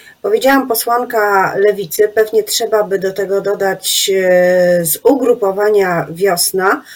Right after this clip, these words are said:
a może nie, może nie ma już Wiosny. Powiem szczerze, że w tych rachubach, e, połączeniowych na Lewicy trochę się,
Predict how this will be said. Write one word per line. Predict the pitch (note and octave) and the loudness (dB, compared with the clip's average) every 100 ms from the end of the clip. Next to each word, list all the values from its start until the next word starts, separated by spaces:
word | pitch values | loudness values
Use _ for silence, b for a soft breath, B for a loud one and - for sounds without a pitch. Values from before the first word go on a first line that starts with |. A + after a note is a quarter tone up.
| B B | B B
a | G4+ | 2
może | G3 G3 A3 | 2 2 2
nie, | G4 F4 | 2 2
może | G#3 G3 A3+ | 0 0 0
nie | C#4 | 2
ma | D4+ A3+ | 4 4
już | G3+ - | 2 0
Wiosny. | G3 F3 E3+ F3+ D#3+ - B B B | 2 2 0 -2 -2 -4 B B B
Powiem | A3+ F4+ | 0 2
szczerze, | D#4+ - C4+ D#4 | 0 -2 -2 -2
że | C#4 A#3+ | -4 -8
w | - | -2
tych | B3+ B3 - | -2 -2 -6
rachubach, | A3+ A3 A#3+ A3+ A3+ G#3+ - - | -6 -2 -4 0 2 0 -4 -2
e, | G#3+ G#3+ G3+ G3 | 2 2 2 -2
połączeniowych | - A#3 A#3 A#3 A3+ A#3+ A#3+ A3 G3+ G#3 | -2 0 2 0 -6 -4 -2 -2 -2 -4
na | G3+ | -2
Lewicy | G3 G3 G3 A3 | -2 -4 -8 -6
trochę | G#3+ G#3+ | -4 -4
się, | G3+ G3+ | -4 -6